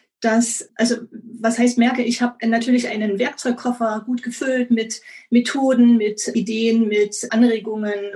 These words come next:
und ich bin eigentlich auch ein Mensch, der immer wieder sich selber sehr entwickelt und mit neuen Methoden beschäftigt. Aber ich habe gemerkt, dass sich Menschen und Zusammenarbeit ändert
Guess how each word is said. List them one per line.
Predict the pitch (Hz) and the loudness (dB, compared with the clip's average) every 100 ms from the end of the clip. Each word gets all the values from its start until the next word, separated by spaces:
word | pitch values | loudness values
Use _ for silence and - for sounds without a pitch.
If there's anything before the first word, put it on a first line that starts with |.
| 196 | -8
und | 202 196 | -8 -8
ich | - | -12
bin | 220 214 | -12 -10
eigentlich | 196 202 196 | -10 -10 -10
auch | 233 | -6
ein | 220 | -4
Mensch, | 214 214 - | -2 -2 -4
der | 202 240 | -2 4
immer | 240 233 | 4 4
wieder | 226 214 214 - - - - | -2 -2 -4 -10 -20 -14 -8
sich | 214 240 233 | -2 -2 2
selber | 226 240 233 226 220 - - 208 | 4 4 4 0 -2 -6 -14 -16
sehr | 233 - 226 | -14 -6 -6
entwickelt | 220 233 277 254 220 | -4 -8 -4 -2 -2
und | 202 214 214 | -4 -6 -6
mit | 214 | -6
neuen | 214 220 | -6 -6
Methoden | 214 214 277 240 220 | -6 -8 0 2 4
beschäftigt. | 208 233 233 254 - | 2 0 0 -6 -4
Aber | 233 269 285 | -2 0 0
ich | 240 247 | 0 2
habe | 247 | 4
gemerkt, | 240 214 208 240 247 | 2 -4 -4 -4 -2
dass | 226 - | -6 -6
sich | 214 | -2
Menschen | 214 202 240 247 | -2 2 2 2
und | 226 220 | 0 -6
Zusammenarbeit | - 214 208 220 202 202 196 196 | -6 -4 -2 -4 -6 -4 -4 -4
ändert | 208 277 349 - | -6 -4 -6 -10